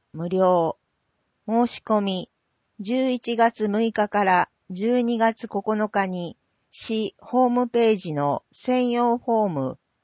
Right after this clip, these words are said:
キューアールコードがあります。または電話で、大阪市環境保険協会へ。電話、フリーダイヤル、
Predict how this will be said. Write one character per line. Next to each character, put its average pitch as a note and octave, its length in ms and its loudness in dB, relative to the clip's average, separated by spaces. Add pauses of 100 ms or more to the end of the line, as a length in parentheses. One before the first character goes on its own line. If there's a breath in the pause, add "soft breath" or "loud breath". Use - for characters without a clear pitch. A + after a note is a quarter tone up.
キ B3 160 -6
ュ C4 160 0
ー B3 200 4
ア B3 40 4
ー - 20 2
ル A#3+ 140 -4
コ A#3+ 220 0
ー A3+ 40 0
ド F3+ 140 0
が C3+ 200 0
あ C#3 60 0
り C#3+ 140 -8
ま C3 220 -2
す。 - 260 -18 (680)
ま F3+ 160 -6
た A#3+ 180 2
は F#3+ 140 4
電 F#3 280 -2
話 F3+ 160 0
で、 D#3 300 -2 (520)
大 A#3 180 0
阪 A#3 360 0
市 D#3 400 -8 (140)
環 A#3 320 -2
境 A#3 360 2
保 G3 160 -2
険 A#3 260 -2
協 A3+ 300 2
会 C3 380 -4
へ。 G#2+ 220 -4 (840)
電 G#3 340 2
話、 F3 300 0 (480)
フ G#3 140 -6
リ A#3+ 260 -2
ー A#3+ 40 -4
ダ B3 160 4
イ A3+ 100 0
ヤ F3 160 0
ル、 C#3 280 -6